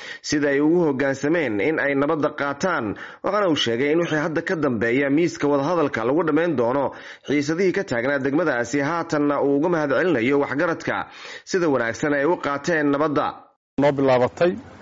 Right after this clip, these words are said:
Speaker 2: waa maalin la rabo dhammaanteen inaan go'aansanno inaan meesha ugu dambeysay gaarno. Walaalayaal, waxaan aad iyo aad ugu mahad celinayaa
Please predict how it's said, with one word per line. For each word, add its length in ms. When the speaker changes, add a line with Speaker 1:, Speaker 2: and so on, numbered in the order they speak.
Speaker 2:
waa 140
maalin 340
la 100
rabo 140
dhammaanteen 480
inaan 180
go'aansanno 600
inaan 240
meesha 340
ugu 120
dambeysay 580
gaarno. 420
Walaalayaal, 520
waxaan 380
aad 240
iyo 140
aad 140
ugu 120
mahad 200
celinayaa 520